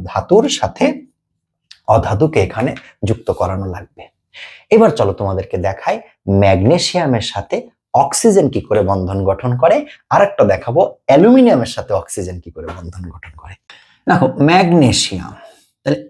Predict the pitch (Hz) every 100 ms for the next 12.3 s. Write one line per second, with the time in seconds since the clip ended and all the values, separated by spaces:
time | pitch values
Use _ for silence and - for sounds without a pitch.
0 | - - - - 226 220 185 127 127 123
1 | - 104 98 104 - - 156 190 208 -
2 | - 208 170 107 104 95 104 - - _
3 | 120 113 185 196 - 98 - - _ _
4 | _ _ _ _ _ _ _ _ 117 127
5 | 160 160 151 175 165 160 160 160 160 165
6 | 190 127 101 104 110 - 123 151 226 -
7 | _ - 107 - - - - - - -
8 | 151 208 226 202 214 226 214 214 226 233
9 | - 123 135 - - - _ _ _ _
10 | _ _ _ 165 202 214 160 147 156 151
11 | 175 - 202 202 135 131 123 - 180 277
12 | - 127 131